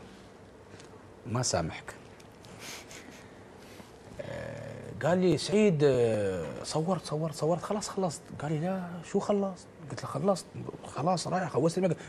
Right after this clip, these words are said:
قال: "لا، رجع الميك اب." قلت له: "ليش؟" قال لي: "في عندك آخر مشهد أنت تاخذه." "يا رجل، ما عندي، هذا الأوردر قدامي." قال: "لا، عندك هذا المخرج أخلقه عشان إنه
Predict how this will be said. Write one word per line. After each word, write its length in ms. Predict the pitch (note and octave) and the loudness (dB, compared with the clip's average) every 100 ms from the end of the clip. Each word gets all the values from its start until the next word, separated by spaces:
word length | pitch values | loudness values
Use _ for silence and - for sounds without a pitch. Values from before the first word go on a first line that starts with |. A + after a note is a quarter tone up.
| - | 4
قال: 160 | G3 F#3+ | 4 4
"لا، 240 | A3 G#3+ | 4 4
رجع 280 | G#3 F3+ A#3+ | 4 6 4
الميك 300 | A3 A3 A3 | 4 2 4
اب." 220 | G#3 D#3 | 2 2
قلت 140 | D3+ | 0
له: 40 | F3+ | 6
"ليش؟" 260 | B3+ A3 - - - - - - | 10 8 6 -14 -18 -18 -14 -2
قال 160 | D3 D3 | 2 4
لي: 80 | |
"في 140 | B2+ D3 | 4 4
عندك 320 | F3+ G3 - - | 4 2 0 2
آخر 360 | G#3 G3+ - F3+ | 2 2 0 2
مشهد 320 | G#3 - E3+ | 2 0 0
أنت 180 | G3+ F3+ | 0 2
تاخذه." 400 | F#3 E3 D3 - - - - - - - - - - - - | 0 0 -2 -4 -8 -20 -20 -20 -20 -20 -20 -20 -20 -12 -2
"يا 120 | F2 E2+ | 2 2
رجل، 220 | A2 C3 | 4 4
ما 140 | A#2 E3+ | 6 4
عندي، 280 | F#3 D#3 | 6 6
هذا 180 | A2 E3 | 6 6
الأوردر 320 | D#3+ E3 D#3+ | 6 6 6
قدامي." 440 | D3 E3+ D#3 G3 D#3 | 4 2 4 4 6
قال: 200 | F#3 F#3+ | 6 6
"لا، 400 | A3+ A#3+ A3+ A3 | 4 4 0 2
عندك 320 | A3 G#3+ G#3 | 4 4 4
هذا 120 | G3+ | 4
المخرج 340 | G3+ G#3 G3+ F#3+ | 4 6 4 2
أخلقه 420 | G3 G3 G#3+ F3+ | 2 6 6 6
عشان 240 | E3+ F3+ | 6 4
إنه 260 | F#3 F#3 | 6 6